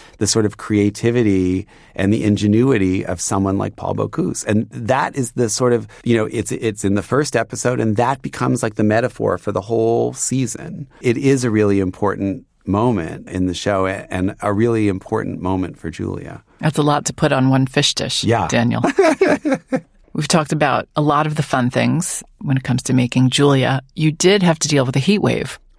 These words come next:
Speaker 2: while you were over in France.
Speaker 1: Yeah, so f-, when we got to France, it was, like, a hundred and ten degrees every day.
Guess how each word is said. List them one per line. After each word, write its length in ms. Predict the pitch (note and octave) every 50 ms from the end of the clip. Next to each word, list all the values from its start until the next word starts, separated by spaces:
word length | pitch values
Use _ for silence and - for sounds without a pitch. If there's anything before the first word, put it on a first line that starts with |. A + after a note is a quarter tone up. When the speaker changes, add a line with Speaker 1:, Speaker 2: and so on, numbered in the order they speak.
| -
Speaker 2:
while 120 | - C#3 C3+
you 100 | C3 B2
were 140 | B2 B2 -
over 220 | C3+ B2 B2+ B2
in 80 | A#2+ A#2+
France. 340 | - - B2 A#2 - -
Speaker 1:
Yeah, 140 | A#2 A#2 G#2
so 160 | F2+ - -
f-, 100 | G#2 -
when 140 | - C#3 B2+
we 100 | C3 C3
got 220 | B2 B2+ C3 D3 D3+
to 100 | - F3
France, 460 | - - C#3 B2+ B2+ C3+ C3 C3 -
it 100 | B2 A#2
was, 220 | A2+ G#2 G#2 G#2
like, 160 | - G#2 G#2
a 60 | G#2 F#2+
hundred 300 | F#2+ A#2 B2 C3+ C#3+ D3+
and 80 | D#3
ten 180 | - - C#3+ D3
degrees 500 | C#3+ D3 - G#2+ G#2 G#2 G#2 G#2+ G#2 A2
every 220 | G#2+ G#2 G#2+ G#2+
day. 600 | G#2 G2+ G2+ G2 G2 G2 G2 G2 F#2+ G2 G2+ -